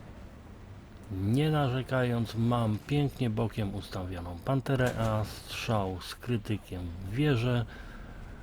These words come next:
Dużo uszkodzeń, Pantera może teraz albo się naprawiać, albo uciekać, ale ja do niej podjeżdżam, rozwalam ją,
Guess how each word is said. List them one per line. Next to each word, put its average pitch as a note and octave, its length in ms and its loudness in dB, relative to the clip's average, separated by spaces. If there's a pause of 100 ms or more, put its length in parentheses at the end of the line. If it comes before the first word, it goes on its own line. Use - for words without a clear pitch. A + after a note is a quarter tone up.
(260)
Dużo D3+ 320 6
uszkodzeń, B2+ 840 4 (220)
Pantera C3 400 4
może A2+ 340 2
teraz G#2 360 0
albo A#2 340 2
się B2 140 -2
naprawiać, A2+ 640 0
albo F#2 240 -2
uciekać, B2 840 0 (160)
ale A#2 260 4
ja G#2+ 160 4
do G2 160 0
niej G2 140 0
podjeżdżam, A2 840 0 (880)
rozwalam C#3 800 2
ją, B2+ 400 2